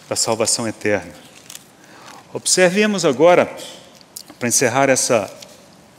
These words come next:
essa meditação, irmãos, os resultados na vida do Senhor. Então, se vocês voltarem ao capítulo dois, vamos ob-, observar como é que o texto coloca, o que que resultou dessa atitude do Senhor.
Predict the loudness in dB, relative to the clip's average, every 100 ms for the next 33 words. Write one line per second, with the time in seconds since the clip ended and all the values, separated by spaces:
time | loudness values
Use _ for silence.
0 | -20 -20 -20 -20 -20 -20 -20 -12 -8 -6
1 | -6 -6 -4 -2 -2 -2 -6 -10 -12 -12
2 | -16 -20 -20 -20 -20 _ -20 _ _ _
3 | _ -20 -20 _ -20 -20 -10 -4 0 0
4 | 0 -2 4 4 4 0 0 -2 -2 -6
5 | -4 -4 -4 -12 -18 -20 -20 -20 -20 -20
6 | -20 -20 -20 -16 -10 -8 -4 -2 2 0
7 | 2 4 4 4 0 -4 -4 -8 0 6
8 | 6 4 -2 -4 -6 -10 -20 -20 -20 -20
9 | -20 -20 -20 -20 -10 -4 2 2 0 -16
10 | -20 -4 0 0 4 4 4 2 0 0
11 | 0 -8 2 4 4 0 -6 0 4 4
12 | 2 0 -6 -6 -10 -20 -20 -20 -14 -4
13 | -2 2 6 6 6 2 2 6 6 8
14 | 4 2 -2 -4 -2 -2 -2 -4 -4 -4